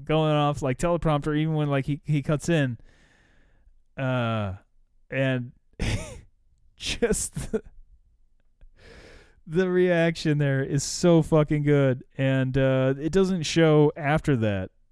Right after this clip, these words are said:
but they cut to Chris Tucker. You can tell, like, they were supposed to stay on Kanye and Mike Myers, I'm pretty certain. But, uh, they cl-, cut away to Chris Tucker, who it appears that he wasn't ready to be on camera at all.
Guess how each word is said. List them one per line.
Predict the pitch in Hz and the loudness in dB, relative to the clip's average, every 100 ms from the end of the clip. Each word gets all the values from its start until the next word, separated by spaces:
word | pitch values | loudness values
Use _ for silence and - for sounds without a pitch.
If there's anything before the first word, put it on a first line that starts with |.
| _ _ - | _ _ -4
but | 131 123 | -4 -2
they | 147 139 | -2 -2
cut | - - 214 - | 0 0 0 0
to | 151 | -2
Chris | 165 151 | 0 0
Tucker. | - 156 151 | 2 0 0
You | 143 160 | -2 -4
can | 151 | -2
tell, | 190 180 | 2 2
like, | 160 147 139 | 2 -2 -4
they | 135 170 | -2 0
were | 170 175 | 0 -2
supposed | - 185 214 202 | -2 0 2 2
to | 190 | 0
stay | 160 175 | -2 -2
on | 156 139 | -2 -4
Kanye | 160 156 147 131 123 | -4 -4 -4 -4 -4
and | 117 | -4
Mike | 120 110 101 _ _ _ _ _ _ _ | -4 -6 -10 _ _ _ _ _ _ _
Myers, | 139 131 120 104 90 - _ | -6 -4 -2 -4 -8 -14 _
I'm | - | -6
pretty | 131 120 | -4 -2
certain. | 107 117 104 95 92 - _ - - - - - _ - - | -2 -4 -4 -6 -10 -16 _ -20 -20 -20 -20 -20 _ -20 -14
But, | 123 127 113 - | -4 -2 -2 -2
uh, | 131 117 110 104 95 - _ _ _ _ - | -2 -2 -2 -4 -6 -10 _ _ _ _ -14
they | 147 147 131 - | -4 -2 -2 -8
cl-, | 156 - 196 - | -12 -12 -20 -12
cut | - 220 | 2 4
away | 196 165 165 | 6 4 4
to | 160 | 2
Chris | 147 170 - | 0 -2 0
Tucker, | 165 160 156 147 | 0 0 0 2
who | 151 | 2
it | 151 | 0
appears | - 180 175 | 2 2 2
that | 151 147 | 2 0
he | 135 196 | 2 2
wasn't | 214 170 151 | 4 4 4
ready | 143 147 | 2 0
to | 135 | 0
be | 131 | -2
on | 123 | -2
camera | 160 147 127 | -2 0 0
at | 127 | 0
all. | 147 127 113 | 0 0 -2